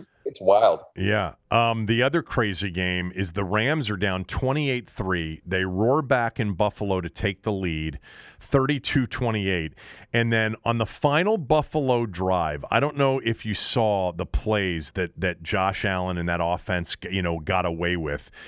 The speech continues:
Speaker 2: First of all, they've got a third and twenty-two that they overcome early in that drive, down thirty-two to twenty-eight.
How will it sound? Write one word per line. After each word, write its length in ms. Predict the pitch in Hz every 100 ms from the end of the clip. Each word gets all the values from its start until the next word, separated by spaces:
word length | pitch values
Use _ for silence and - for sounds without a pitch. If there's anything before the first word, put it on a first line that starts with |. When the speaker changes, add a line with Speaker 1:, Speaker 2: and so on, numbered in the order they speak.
| -
Speaker 2:
First 360 | - 202 - -
of 100 | 151
all, 140 | 120
they've 160 | 113 107
got 180 | 113 104
a 60 |
third 400 | - - 151 170
and 100 | 165
twenty-two 840 | 131 143 131 120 - 110 90 73 - - - -
that 160 | 107
they 120 | 107 95
overcome 680 | 95 87 87 - 80 80 -
early 320 | 101 104 95 90
in 80 |
that 180 | 87 80
drive, 340 | - 82 85 80
down 260 | 90 82
thirty-two 640 | - 92 90 82 _ - 98
to 100 | 80
twenty-eight. 560 | - 87 80 73 78